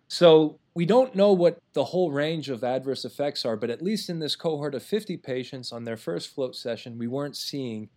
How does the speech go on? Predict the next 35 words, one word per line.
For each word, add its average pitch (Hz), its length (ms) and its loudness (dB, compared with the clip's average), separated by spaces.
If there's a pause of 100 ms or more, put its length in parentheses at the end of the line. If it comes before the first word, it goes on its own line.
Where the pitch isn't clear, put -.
(260)
very 120 220 0
many 113 320 -6
adverse 107 400 -6
events. 104 320 -10
In 104 80 -12
fact, 117 340 -4
it 117 80 -8
was 113 340 -6 (100)
across 131 400 -2
the 131 100 -8
board 120 340 -2
mostly 113 380 -8
positive 123 680 -12
effects. - 540 -20 (340)
So 160 240 4
it 156 100 -4
seems 226 280 -4
to 226 100 -4
be 214 100 -2
safe. - 480 -10
The 123 60 -12
second 226 460 -6 (200)
conclusion 135 720 -6 (320)
is 151 200 -4
that 156 160 0
it's 151 160 -6
tolerable. 170 800 -4 (360)
In 135 140 -2
other 185 180 2
words, 165 340 -2 (540)
patients 190 460 -2
with 175 160 -4
anxiety 143 640 -2
who 131 140 -8
may, 143 420 -2